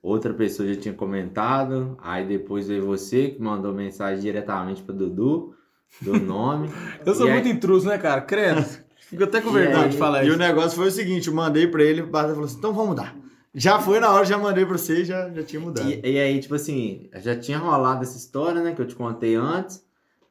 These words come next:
Speaker 1: É... e aí, já vinha pensando nesse negócio, já, não, nós vamos, nós vamos trocar e tal.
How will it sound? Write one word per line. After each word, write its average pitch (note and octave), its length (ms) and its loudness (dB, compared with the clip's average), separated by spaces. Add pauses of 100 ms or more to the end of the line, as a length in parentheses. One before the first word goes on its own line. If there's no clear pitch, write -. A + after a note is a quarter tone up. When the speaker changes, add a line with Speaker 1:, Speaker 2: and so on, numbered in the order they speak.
Speaker 1:
É... F2 720 -2 (240)
e G2+ 140 -2
aí, B2+ 920 0 (340)
já A2+ 220 2
vinha B2 200 -2
pensando C#3+ 440 -4
nesse C#3 200 -6
negócio, C3+ 440 -4
já, F#2+ 180 -6
não, G2 300 -8
nós E2+ 200 -10
vamos, F#2 460 -10
nós E2 160 -12
vamos F2 180 -12
trocar A2+ 600 -8
e - 40 -20
tal. A#2 360 -10